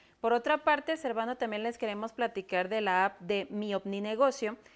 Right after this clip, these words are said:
Fíjense que si pagaron ustedes su aplicación en marzo del dos mil veintitrés, el mes de abril será sin costo. Y si pagaron ustedes un año completo,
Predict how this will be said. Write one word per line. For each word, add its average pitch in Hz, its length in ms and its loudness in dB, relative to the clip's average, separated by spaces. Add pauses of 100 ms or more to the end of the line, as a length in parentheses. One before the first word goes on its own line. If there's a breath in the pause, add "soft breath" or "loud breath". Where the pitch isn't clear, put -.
(280 loud breath)
Fíjense 302 460 -2
que 247 140 2
si 240 140 -6
pagaron 226 480 4
ustedes 247 420 0
su 247 80 -2
aplicación 196 560 -2
en 226 180 -2
marzo 233 480 0
del 180 180 -2
dos 156 180 -6
mil 175 180 -2
veintitrés, 233 800 -2 (380 loud breath)
el 202 220 2
mes 220 240 2
de 233 80 6
abril 220 280 4
será 190 300 2
sin 208 240 -6
costo. 247 520 0 (240)
Y 226 120 -4
si 233 160 -4
pagaron 226 460 4
ustedes 240 440 2
un 240 160 0
año 247 300 0
completo, 269 840 0